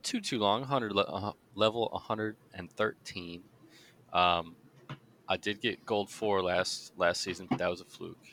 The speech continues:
Um, perennial silver player. I'm looking forward to it.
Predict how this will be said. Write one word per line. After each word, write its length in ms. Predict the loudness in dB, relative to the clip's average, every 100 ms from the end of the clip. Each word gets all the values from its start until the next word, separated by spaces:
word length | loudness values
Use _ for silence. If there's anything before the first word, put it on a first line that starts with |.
| _ _ _ _ _ _ _
Um, 200 | -10 -10 -10 -10
perennial 340 | -2 0 0
silver 360 | -2 -4 -4 -4
player. 500 | -2 0 2 0 -2 -12 -20 _ _ _ -20 2
I'm 160 | 2 4
looking 220 | 0 -4
forward 340 | 0 2 2 0
to 220 | 0 2
it. 180 | 2